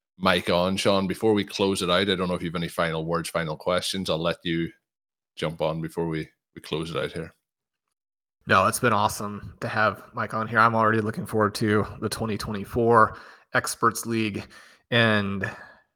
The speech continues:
Speaker 2: yeah, I mean, the, the auction element is so much fun. Definitely,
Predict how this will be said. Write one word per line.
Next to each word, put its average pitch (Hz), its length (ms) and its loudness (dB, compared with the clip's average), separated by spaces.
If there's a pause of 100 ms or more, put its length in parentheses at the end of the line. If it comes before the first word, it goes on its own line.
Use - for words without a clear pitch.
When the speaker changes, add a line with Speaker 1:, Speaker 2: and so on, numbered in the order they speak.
(300)
Speaker 2:
yeah, 170 260 0
I - 60 -2
mean, 113 400 -2
the, 113 400 4
the - 120 0
auction 131 360 2
element 104 480 -2 (560)
is 110 120 0
so 117 160 -4
much 104 260 -4
fun. 107 340 -2 (440)
Definitely, 110 640 0